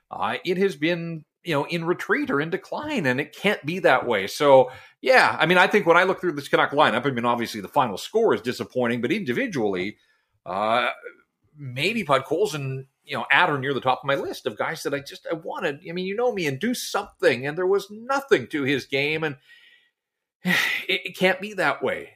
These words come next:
They, they need this guy to take steps forward here, and, um, you know, I, I, I watched him closely through training camp, and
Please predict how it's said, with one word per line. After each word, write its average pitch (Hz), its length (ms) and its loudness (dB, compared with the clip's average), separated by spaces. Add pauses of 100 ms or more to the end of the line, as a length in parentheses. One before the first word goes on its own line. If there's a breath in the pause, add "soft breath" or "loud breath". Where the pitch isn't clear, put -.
They, 165 220 2
they 170 220 2
need 170 340 -6
this 190 180 2
guy 131 220 4
to 160 100 -4
take 143 260 -4
steps - 320 -2
forward 160 500 -2
here, 85 460 -8
and, 110 640 -2 (500)
um, 78 500 -8 (1700)
you 120 220 -10
know, 117 100 -4
I, 113 160 -2 (580)
I, 107 220 -2
I 107 40 -2
watched 131 400 0
him 139 140 -2
closely 151 520 -2
through 127 180 -8
training 139 340 0
camp, 78 320 -6 (160)
and 95 300 -4